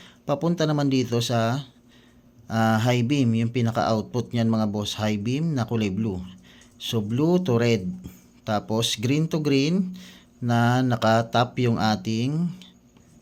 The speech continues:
ah, white wire, mga boss. So, nakatap siya dyan para magkaroon siya ng supply na negative. So, yan, mga boss, represent ng switch at ito, switch din.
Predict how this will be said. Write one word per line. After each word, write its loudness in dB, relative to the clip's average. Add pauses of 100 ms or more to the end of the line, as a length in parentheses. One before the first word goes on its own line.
(140)
ah, 0 (500)
white 2
wire, 2
mga -2
boss. -6
So, -4
nakatap -2
siya -2
dyan -8
para 0
magkaroon -2
siya -6
ng -8
supply -6
na -4 (400)
negative. -4 (640)
So, -8
yan, 2
mga 2
boss, 0
represent -2
ng 0
switch -4
at -6
ito, -2
switch -6
din. -4